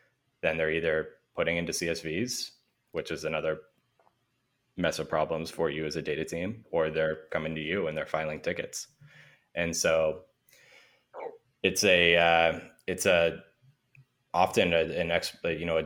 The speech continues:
journey that you let them go on and, and be able to say, "Okay, let's, let's, let's see if you can actually recruit, reduce your, you know, ad hoc request volumes with, with this tool that you have," um, because we see ourselves as complementary to the tools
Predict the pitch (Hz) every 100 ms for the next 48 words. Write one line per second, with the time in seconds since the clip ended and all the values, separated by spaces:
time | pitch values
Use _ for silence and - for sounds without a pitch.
0 | 82 90 90 80 80 82 82 - 80 78
1 | 82 98 76 78 76 - 80 78 80 78
2 | 80 - 80 78 78 101 98 - 85 -
3 | - 85 82 - - 85 - 90 90 85
4 | 80 80 78 90 82 - 78 80 - 80
5 | 78 80 82 82 82 82 78 78 - 82
6 | 78 80 78 - 82 - 78 - 82 78
7 | 78 76 - 80 - 82 80 78 - 82
8 | 92 - 76 73 78 76 - - - 82
9 | 78 78 85 80 85 85 85 80 78 78
10 | 76 - 78 80 78 78 73 - 78 76
11 | 78 76 76